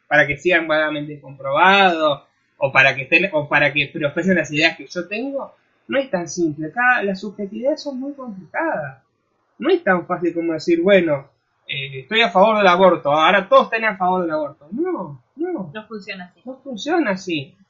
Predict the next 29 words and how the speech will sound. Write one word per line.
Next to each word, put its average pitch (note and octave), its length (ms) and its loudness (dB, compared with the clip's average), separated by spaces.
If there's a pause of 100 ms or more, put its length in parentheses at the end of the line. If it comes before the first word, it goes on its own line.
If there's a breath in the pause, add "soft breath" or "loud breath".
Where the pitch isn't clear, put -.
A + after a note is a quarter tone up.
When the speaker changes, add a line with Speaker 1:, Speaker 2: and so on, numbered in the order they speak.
(120)
Speaker 1:
No G#3 80 -10
existe D4 480 -4
la, E3+ 380 0
la E3 140 0
ideología, E3+ 560 0
y F#3 100 -2
aparte C4 280 2
no B3+ 60 -4
existe A#3 260 -8
la B3 100 -6
ideología F#3+ 680 0
como E3+ 280 -2
algo, F3+ 540 0 (180)
como D3 200 -4
este E3 200 -8
tema E3 260 -4
de, C#3+ 80 -4
"Ay, D3 180 -2
la C3+ 60 -6
ideología C3 680 -8
de C#3 120 -18 (100)
género". C3 580 -10 (400)
Si - 100 -10
a F#4 40 -2
un G4 180 -4
pibe C4 240 0
le G3 80 0
enseñan F#3+ 380 0
eso, C#3+ 400 -10